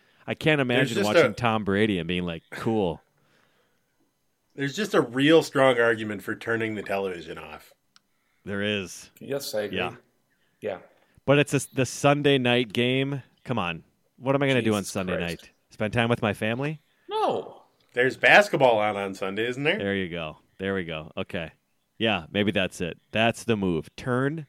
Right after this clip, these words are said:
Speaker 1: the T V off and watch basketball. Okay.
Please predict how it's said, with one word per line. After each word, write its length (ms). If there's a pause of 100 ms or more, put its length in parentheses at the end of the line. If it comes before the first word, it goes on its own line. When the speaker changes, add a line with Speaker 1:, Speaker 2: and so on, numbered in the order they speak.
(140)
Speaker 1:
the 80
T 240
V 160
off 380
and 120
watch 280
basketball. 600 (180)
Okay. 280